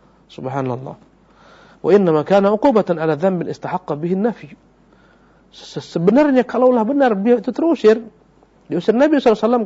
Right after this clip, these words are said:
dengan dosanya, mustahil diusir selama-lamanya sesuai dengan kadar dosanya. "Wat taubatu mabsutatun."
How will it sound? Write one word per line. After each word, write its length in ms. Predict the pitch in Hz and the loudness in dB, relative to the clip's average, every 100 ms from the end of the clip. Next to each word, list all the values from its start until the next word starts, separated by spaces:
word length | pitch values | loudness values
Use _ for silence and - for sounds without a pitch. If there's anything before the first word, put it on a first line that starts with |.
| 185 | -2
dengan 240 | 220 240 | 0 2
dosanya, 460 | 226 233 196 170 226 - - - | 2 2 0 0 -2 -6 -20 -6
mustahil 720 | 349 320 - 175 262 302 208 | -2 -2 -2 -2 0 0 0
diusir 400 | 175 214 180 226 | -4 -2 0 0
selama-lamanya 800 | - 170 165 160 147 185 247 147 - _ _ _ | 0 -4 -4 -4 -2 -2 -2 -6 -12 _ _ _
sesuai 320 | 196 185 254 | -6 -2 0
dengan 240 | 226 233 214 | 2 2 0
kadar 320 | - 220 190 | -4 -6 -4
dosanya. 560 | 170 170 247 220 151 165 _ _ _ _ | -4 -2 0 0 -4 -10 _ _ _ _
"Wat 200 | 151 147 | -4 -4
taubatu 400 | - 220 180 160 147 | 2 2 2 -2 -4
mabsutatun." 760 | 127 127 - 214 175 - - | -6 -6 -4 -2 -2 -6 -10